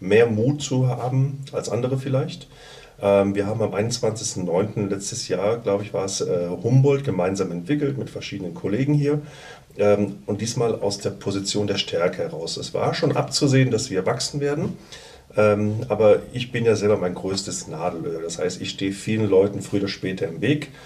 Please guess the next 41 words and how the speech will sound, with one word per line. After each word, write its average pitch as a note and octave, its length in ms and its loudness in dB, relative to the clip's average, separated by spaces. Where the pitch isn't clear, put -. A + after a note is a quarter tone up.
weil E2+ 160 -2
ich F#2+ 80 -2
so G2+ 120 -4
bin, F#2 220 -4
wie E2+ 60 -4
ich - 140 -8
bin. D2 140 -10
Und, F#2+ 340 4
ähm, F2 400 2
damit G2 340 2
aber G2 180 4
das, - 280 0
was - 120 -4
wir G2 80 0
hier F#2+ 200 0
aufgebaut - 500 2
haben, E2+ 180 -2
weiter F2+ 320 2
wachsen - 320 -2
und F2+ 120 -2
leben A#2 260 0
kann, D3 320 -2
muss B2 260 0
man G#2 180 4
manchmal G2 440 0
im G2 100 0
Leben G2+ 260 -2
Sachen - 320 -6
loslassen, B2+ 640 -2
ohne G#2 240 2
sie F#2+ 140 -6
fallen E2 340 -2
zu - 160 -6
lassen. - 380 -8
Und - 100 -8
das - 140 -4
war G2+ 120 6
die G2 140 -2
Idee G2 280 -2
von F2 260 -4
Humboldt, C#3+ 500 4